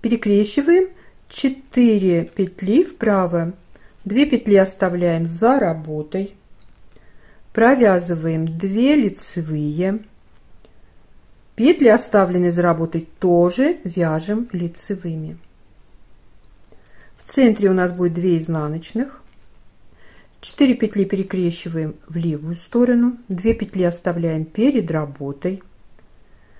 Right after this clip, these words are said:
провязываем две лицевые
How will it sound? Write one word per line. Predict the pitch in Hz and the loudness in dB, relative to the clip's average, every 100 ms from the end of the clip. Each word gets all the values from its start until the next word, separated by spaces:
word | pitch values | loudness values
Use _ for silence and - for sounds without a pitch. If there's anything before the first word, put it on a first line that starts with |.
| - - _ - | -20 -20 _ -8
провязываем | 208 233 214 180 165 160 151 151 151 151 | 0 2 4 2 0 -4 -4 -4 -4 -6
две | 165 175 220 | -6 -2 2
лицевые | 320 190 - - - 151 143 139 131 180 233 | 2 0 -4 -14 -10 -10 -10 -12 -6 -2 -2